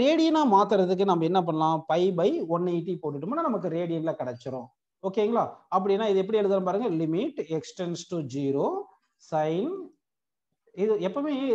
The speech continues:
ரேடி-, theta ரேடியன்ல இருக்கும்போது தான் ஸ்மாலா வந்து substitute பண்றோம். அப்ப எக்ஸ் டிகிரின்றது ரேடியன்ல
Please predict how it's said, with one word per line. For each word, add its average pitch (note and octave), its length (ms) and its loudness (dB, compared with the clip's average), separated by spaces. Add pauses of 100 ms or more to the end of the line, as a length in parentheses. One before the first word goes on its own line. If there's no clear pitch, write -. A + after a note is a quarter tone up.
(120)
ரேடி-, C#4 340 0
theta C#4+ 320 -2
ரேடியன்ல B3+ 340 0
இருக்கும்போது A#3+ 300 -2
தான் F4 120 -10
ஸ்மாலா A#3+ 380 0
வந்து C4+ 180 -6
substitute E3 300 -6
பண்றோம். C#3+ 280 -8
அப்ப G3 220 -4
எக்ஸ் G#3 220 -8
டிகிரின்றது G#3+ 500 -2
ரேடியன்ல G#3 300 2